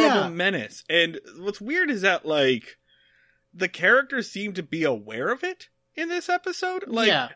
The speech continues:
Speaker 2: at least one character kinda says, like,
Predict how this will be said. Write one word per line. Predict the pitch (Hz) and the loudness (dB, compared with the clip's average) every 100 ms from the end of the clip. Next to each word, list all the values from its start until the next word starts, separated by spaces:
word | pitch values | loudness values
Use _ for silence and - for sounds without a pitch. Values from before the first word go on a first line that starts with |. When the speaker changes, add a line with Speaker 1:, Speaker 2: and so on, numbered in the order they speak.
| - | 0
Speaker 2:
at | 196 220 | 0 0
least | 277 269 - | -4 -4 -6
one | 143 139 147 196 214 214 208 - _ _ _ _ - | -12 -10 -2 2 2 0 -6 -8 _ _ _ _ -2
character | - 233 233 180 147 135 127 120 - | 4 4 4 0 -2 0 0 -4 -4
kinda | 156 143 139 | -2 0 -2
says, | - 135 120 120 | -2 -2 -2 -2
like, | 120 113 101 | -4 -4 -6